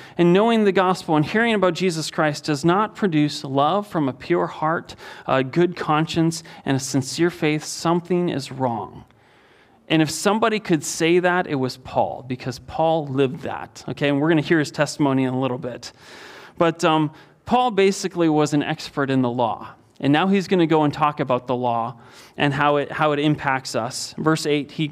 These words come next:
he goes on to say, "Now we know that the law is good if one uses it lawfully, understanding this, that the law was not laid down for the just, but for the lawless and disobedient,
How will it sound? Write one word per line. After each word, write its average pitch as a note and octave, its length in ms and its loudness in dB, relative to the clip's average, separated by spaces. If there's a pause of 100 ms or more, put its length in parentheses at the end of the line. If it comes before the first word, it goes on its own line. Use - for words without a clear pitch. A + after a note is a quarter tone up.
he D3+ 140 -8
goes C#3+ 240 0
on D3 160 2
to D3+ 80 -4
say, C3 360 -6 (760)
"Now G3 220 2
we C4 180 4
know F#3+ 440 2 (800)
that F3+ 160 2
the F#3 100 2
law F3+ 260 4
is F3+ 180 4
good D3+ 420 0 (520)
if D#3+ 200 -2
one F3 220 4
uses E3 340 2
it E3 100 0
lawfully, E3 540 2
understanding G#3 640 2
this, F3+ 320 4
that E3 160 0
the E3+ 80 2
law G3+ 320 4
was F#3+ 240 2
not F3+ 320 2
laid F3+ 360 0
down D#3 340 4
for D3 220 -2
the C3 120 -2
just, - 640 -4 (640)
but C#3 120 -2
for D3 180 -4
the C3 120 0
lawless C#3 460 2
and C3 100 -2
disobedient, B2+ 720 -6